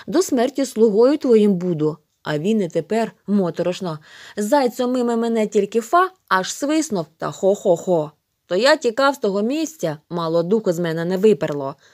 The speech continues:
Прости, Господи, дві неділі слабів. Бувало тільки, що шерхне, так увесь і затремтю,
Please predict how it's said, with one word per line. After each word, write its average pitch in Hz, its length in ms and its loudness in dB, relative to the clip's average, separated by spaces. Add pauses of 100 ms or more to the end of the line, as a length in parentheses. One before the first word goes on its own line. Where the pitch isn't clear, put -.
Прости, 190 320 -4
Господи, 160 520 -4 (340)
дві 294 260 2
неділі 208 560 0
слабів. 180 640 -2 (340)
Бувало 403 440 2
тільки, 359 340 0
що 269 200 -2 (260)
шерхне, 202 640 -4 (140)
так 170 220 -8
увесь 214 400 0
і 180 100 0
затремтю, 185 840 0